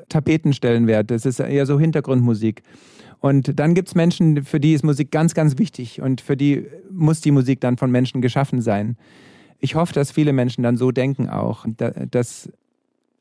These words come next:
dass wir das besch-, äh, erschät-, äh, noch sch-, viel schätzen, Live-Musik und Musik, die von Menschen, für Menschen gemacht ist. Ich glaub, das wird immer wichtiger. Und ich hoffe, dass man da auch immer noch untersch-, unterscheiden kann. Oder zumindest,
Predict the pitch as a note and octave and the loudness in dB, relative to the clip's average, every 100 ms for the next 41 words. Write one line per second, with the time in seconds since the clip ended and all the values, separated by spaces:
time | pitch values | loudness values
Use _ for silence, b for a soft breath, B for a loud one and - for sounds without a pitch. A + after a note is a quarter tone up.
0 | _ _ _ _ C3+ B2+ C#3+ B2+ B2 - | _ _ _ _ -4 -2 2 0 0 -2
1 | C3 - - B2+ B2 C3+ D3 D3 - C3+ | -4 -2 -2 -2 0 0 0 -2 -2 0
2 | D3 C#3+ - - E3+ D#3 D#3 D3+ - C3 | 0 -2 -6 -2 -2 0 -2 -2 0 2
3 | A2+ A#2+ C3 C#3 C3+ B2 B2 - A#2+ A#2+ | 2 2 0 0 0 2 0 2 2 2
4 | A#2+ A#2 B2 - B2+ A2+ - B2+ A#2+ A2+ | 2 -2 -4 -6 -4 -4 0 0 2 0
5 | A2 A#2+ - A#2+ A2+ A2 A2+ A2 A2 A2+ | -4 -8 -6 -6 -6 -8 -8 -6 -4 -6
6 | B2+ A2+ G#2+ B2 B2+ A#2+ B2 C#3 B2 B2 | -10 -12 -6 -6 -4 -6 0 0 2 0
7 | - G#2+ G#2+ b b b b b b b | -4 -6 -6 b b b b b b b
8 | A#2+ A#2+ B2 - A2+ D3 D#3 C3 B2+ B2 | -4 -2 -4 -8 -4 -2 -2 -4 0 0
9 | B2 A#2+ A#2+ - b b b b b - | 2 0 -2 -8 b b b b b 0
10 | C3+ A#2+ A#2 C3 B2+ A#2+ - - C3 B2+ | 2 2 0 0 0 -2 -4 -4 -2 0
11 | B2+ B2 C3 B2+ A#2 A#2 B2 C#3 D3+ D#3+ | 0 0 0 0 0 2 0 2 2 2
12 | C#3+ - | 0 -8